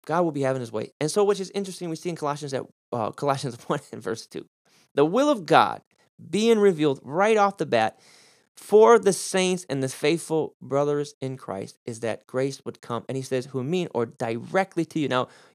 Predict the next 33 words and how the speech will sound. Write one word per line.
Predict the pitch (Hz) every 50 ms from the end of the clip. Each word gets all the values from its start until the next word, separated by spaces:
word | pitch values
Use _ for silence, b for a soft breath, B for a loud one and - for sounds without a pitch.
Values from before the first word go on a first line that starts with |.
| _ _
who | - 147 151
mean | 180 208 233 220 180 151
is | 110 143 127 143
in | 135 127
the | 120
dative | 123 139 135 127 123 -
case, | - 175 175 147 143 -
which | 139 135 -
means, | - 131 123 117 117 - b b b b b b b _ -
uh, | - 101 -
and | 120 120
it's | 113 127
a | 120
dative | 120 139 151 160 160 156 139
of | 135 127 120 - _ - - _ _ _ _ - - -
a | 117
direction, | 113 117 117 135 208 226 - - - 131 151 165 - _ _ _ _ _ _ _ _
or | - 120
it | 117 -
shows | - 170 165 151 135 131
which | 127 160 190 - - -
way | 180 175 156
it's | 143 139 -
going, | - 185 185 160 135
is | 127 -
what | 135 135 135
the | 170
dative | - 170 175 165 -
case | 156 143 127
is | 117 - -
often | 127 123 - - 120
used | 117 120 -
for, | - 139 139 131